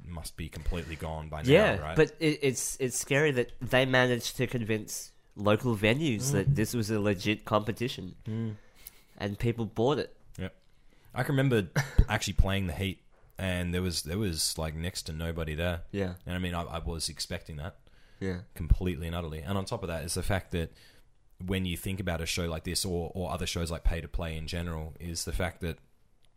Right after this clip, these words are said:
Speaker 1: um, the people are, like, the people that buy the tickets from you are, are there to see you, and once they see you, they leave, and this is gonna apply to every band.
Speaker 2: Yeah.
Speaker 1: So, you know, you're gonna have, like, band three of the night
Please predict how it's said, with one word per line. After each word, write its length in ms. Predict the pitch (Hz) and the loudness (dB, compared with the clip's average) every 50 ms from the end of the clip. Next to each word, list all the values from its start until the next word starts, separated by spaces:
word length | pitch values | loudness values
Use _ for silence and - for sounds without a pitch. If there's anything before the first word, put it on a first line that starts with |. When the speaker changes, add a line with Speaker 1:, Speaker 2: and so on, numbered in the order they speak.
| _ _ _ _ - - - - - - | _ _ _ _ -20 -20 -20 -14 -6 -4
Speaker 1:
um, 460 | 90 87 85 85 85 82 80 78 - - - - - - - - - - - | -2 0 0 0 0 -2 -4 -6 -10 -12 -18 -20 -20 -20 -20 -20 -20 -14 2
the 80 | - | 6
people 340 | - - 92 - 95 90 90 85 | 6 6 6 4 2 -2 0 0
are, 220 | 85 85 85 78 | -2 -2 -4 -6
like, 280 | - 85 85 82 - - | -4 -4 -4 -4 -6 -2
the 60 | 87 | 0
people 220 | - 87 80 90 85 | 2 2 2 0 -4
that 140 | 80 73 | -6 -2
buy 180 | - 90 87 87 | 0 0 0 0
the 80 | 87 82 | -2 -4
tickets 280 | - 95 - 87 - | -6 -8 -8 -8 -8
from 180 | - 90 85 85 | -6 -6 -6 -6
you 180 | 82 82 82 | -6 -4 -6
are, 100 | 78 78 73 69 - - | -6 -8 -10 -12 -14 -12
are 260 | 85 82 80 80 78 76 | -10 -10 -8 -8 -10 -8
there 180 | 73 87 82 80 | -8 -8 -8 -8
to 100 | - - | -8 -8
see 200 | - - - 85 | -8 -8 -6 -6
you, 440 | 80 78 80 90 87 80 78 76 76 - - - - - _ - | -6 -4 -2 0 0 0 -2 -4 -6 -10 -16 -20 -20 -20 _ -10
and 240 | - 90 85 82 82 | -6 -4 -4 -2 -2
once 220 | 82 85 85 - - | -2 -4 -4 -4 -4
they 140 | 85 80 | -4 -4
see 200 | 76 - - 85 | -4 -4 -4 -4
you, 260 | 80 76 78 80 80 76 | -4 -4 -4 -6 -6 -6
they 180 | 71 76 73 | -6 -6 -6
leave, 480 | 73 76 92 87 78 73 71 69 - - - | -4 -4 -2 -2 -2 -4 -6 -8 -10 -10 -8
and 140 | 85 85 82 | -8 -6 -4
this 160 | 82 - - | -4 -4 -4
is 260 | 82 78 76 - - | -4 -4 -4 -6 -6
gonna 240 | - - 87 82 78 | -6 -4 -4 -2 -2
apply 460 | 76 - - - 85 80 80 78 76 - | 0 2 2 2 2 0 0 -2 -4 -6
to 220 | - - 82 76 - | -6 -4 -4 -4 -2
every 280 | 90 92 82 85 80 73 | -2 -2 -2 -2 -4 -4
band. 380 | 76 73 67 50 - - - - - - - - - - | -6 -8 -10 -10 -12 -16 -18 -20 -20 -20 -20 -20 -14 -10
Speaker 2:
Yeah. 160 | 101 95 90 - - - - | -10 -8 -8 -10 -14 -8 -4
Speaker 1:
So, 400 | - - 98 87 85 82 82 80 - - - - - - _ - | 0 2 4 4 4 4 2 0 -4 -8 -20 -20 -20 -20 _ -4
you 100 | 95 87 | -2 0
know, 100 | 85 80 | 0 2
you're 180 | 80 82 90 | 2 2 0
gonna 200 | 85 90 90 82 | 0 0 0 0
have, 180 | 85 87 80 82 | -2 -2 -2 -2
like, 180 | 82 80 80 - - | -2 -4 -4 -6 -10
band 460 | 85 80 - 90 87 90 90 82 78 | -10 -2 2 2 4 4 2 0 -4
three 460 | - - - 95 101 101 101 98 92 | -6 -4 -2 0 2 2 4 2 2
of 120 | 87 82 | 0 -2
the 100 | - 92 | -2 -2
night 320 | 87 87 87 82 82 80 | -2 0 0 0 -2 -2